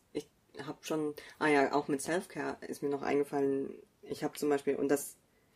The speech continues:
macht, glaub ich, die Sichtbarkeit der politischen Arbeit auch weniger. Ich hab zum Beispiel angefangen, viel weniger, ähm,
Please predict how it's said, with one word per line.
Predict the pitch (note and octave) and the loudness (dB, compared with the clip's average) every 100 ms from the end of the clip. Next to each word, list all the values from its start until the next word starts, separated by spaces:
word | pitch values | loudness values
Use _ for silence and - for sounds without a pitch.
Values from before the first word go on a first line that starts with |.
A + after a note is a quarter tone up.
| - _ _ _ _ _ - | -20 _ _ _ _ _ -2
macht, | D3+ D3+ - | -2 -2 0
glaub | D3+ D3 | 2 2
ich, | - | -2
die | - C#3+ | -6 -4
Sichtbarkeit | - D#3+ - D3+ - D3+ D3 | 0 0 0 -4 -2 -4 -2
der | C#3+ | -2
politischen | - D3+ C#3+ C#3 C#3+ | 0 -2 -2 -4 -6
Arbeit | C3+ C#3 C#3 C3+ | -4 -2 -2 0
auch | C3 D#3+ - | 2 0 2
weniger. | D3 D3 C#3 C#3+ C#3 | 0 0 0 -2 -4
Ich | C#3 | -6
hab | C3+ - | -10 -8
zum | B2+ | -6
Beispiel | C3+ - - | -6 -6 -6
angefangen, | C3 C3 - B2+ B2+ B2+ B2+ _ - - - - _ _ | -4 -6 -6 -4 -2 -4 -8 _ -20 -20 -20 -20 _ _
viel | - F#3 F3 C#3+ | 0 6 6 6
weniger, | C#3+ C#3+ C3+ C3 B2+ B2 B2 _ _ _ _ - | 6 6 6 4 2 0 -6 _ _ _ _ -8
ähm, | B2 A#2+ A2+ A2+ | -4 -2 -2 -6